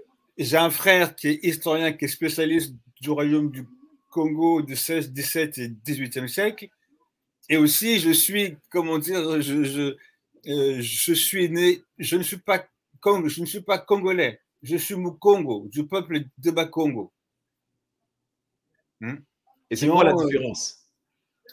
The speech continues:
Speaker 1: ben, la différence, c'est, c'est que le Co-, le congolais est une pro-, est, est, est une production coloniale.
Speaker 2: OK.
Speaker 1: Voilà.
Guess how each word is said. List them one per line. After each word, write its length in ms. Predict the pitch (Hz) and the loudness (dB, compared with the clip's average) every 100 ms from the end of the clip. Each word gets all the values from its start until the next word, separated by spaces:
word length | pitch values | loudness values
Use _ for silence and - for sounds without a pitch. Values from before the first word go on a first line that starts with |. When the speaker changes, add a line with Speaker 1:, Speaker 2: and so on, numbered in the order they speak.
| 151 | -6
Speaker 1:
ben, 160 | 156 - - | -6 -6 -8
la 200 | 160 156 147 135 - - | 0 2 2 0 -16 -10
différence, 480 | 185 160 202 240 - | -2 0 2 2 0
c'est, 120 | 180 | 0
c'est 200 | - 165 | 2 0
que 80 | 170 | 0
le 360 | 160 160 147 - _ - - | -2 0 0 -2 _ -16 2
Co-, 260 | 196 180 | 4 4
le 240 | 139 135 123 | -2 -2 -6
congolais 540 | - 165 156 190 214 | -2 0 0 0 0
est 160 | 175 160 | -2 -4
une 200 | 156 151 _ _ | -6 -6 _ _
pro-, 220 | - 196 175 | -2 -2 0
est, 180 | 151 - | -2 -2
est, 200 | 151 - | -6 -4
est 120 | 147 | -6
une 140 | 147 143 | -6 -6
production 600 | 185 165 147 - 190 - _ _ _ _ - | -4 -2 -4 -6 -8 -10 _ _ _ _ -16
coloniale. 600 | - 196 202 208 170 - - _ - | -2 2 2 2 -2 -4 -12 _ -6
Speaker 2:
OK. 260 | - 110 - - _ _ _ _ _ _ _ _ | -4 -4 -10 -16 _ _ _ _ _ _ _ _
Speaker 1:
Voilà. 380 | 135 170 151 - | -2 2 2 -2